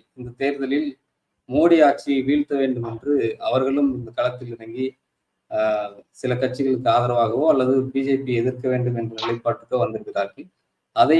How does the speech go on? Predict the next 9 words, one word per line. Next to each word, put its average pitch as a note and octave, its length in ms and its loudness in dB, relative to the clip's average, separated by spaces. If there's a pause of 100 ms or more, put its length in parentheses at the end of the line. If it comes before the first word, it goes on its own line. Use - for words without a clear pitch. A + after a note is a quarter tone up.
நீங்க C#3 220 6
எப்படி B2+ 280 0
பாக்குறீங்க? A2+ 460 0
நீங்க E3 360 6 (160)
உங்களுடைய C3+ 380 2
தேர்தல் B2+ 340 0
நிலைப்பாடு A#2 380 -2
குறித்து G#2 280 -14
சொல்லுங்க. G2 300 -16